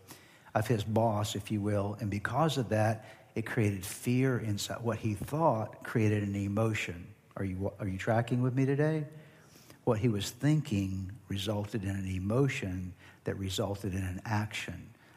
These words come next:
"I thought you were mean and hard, so I was afraid, so I hid my talent in the earth." It all started not with hiding the talent. It started with the wrong set of beliefs up here.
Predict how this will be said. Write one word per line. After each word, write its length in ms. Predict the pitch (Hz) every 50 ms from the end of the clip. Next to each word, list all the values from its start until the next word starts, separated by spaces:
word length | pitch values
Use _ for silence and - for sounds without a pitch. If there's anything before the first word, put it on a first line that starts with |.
| - - - -
"I 120 | 98 95
thought 680 | 98 98 95 - - - 135 156 170 151 120 110 - - - - - - 143
you 120 | 110 110
were 100 | 110 95
mean 360 | 101 104 107 110 104 101 98
and 120 | 101 98 95
hard, 440 | 98 101 101 95 95 101 101 98 - - - - - - -
so 260 | - - - - 113 -
I 180 | - 110 107
was 240 | 101 101 98 98 -
afraid, 720 | 87 - - - 151 156 151 127 107 98 95 98 95 95 - - - - -
so 240 | - - - 101 95
I 100 | 98 98
hid 640 | 92 95 - - 143 147 131 117 101 95 92 - - -
my 160 | 98 98 98
talent 420 | 95 - - 113 104 107 104 101 110
in 140 | 107 101
the 180 | 98 101 107 113
earth." 260 | 113 107 95 90 82 - - - - - -
It 140 | - 95 110
all 260 | 107 113 120 143 143
started 540 | 143 - - - 135 127 127 120 117 107 110
not 300 | 110 113 120 120 117 -
with 120 | 113 98
hiding 720 | 85 - - 113 117 127 131 131 139 127 110 104 95 90 90 104
the 80 | - 98
talent. 500 | - - 104 95 98 92 92 90 87 87 - - - - - -
It 100 | 98 -
started 380 | - - 123 110 107 104 98
with 120 | 107 107 104
the 100 | 104 98
wrong 300 | 107 104 101 107 104 101
set 240 | - - 110 95
of 120 | 95 87 87
beliefs 440 | 101 98 98 104 92 90 92 - -
up 200 | 95 - - -
here. 300 | 98 87 76 78 73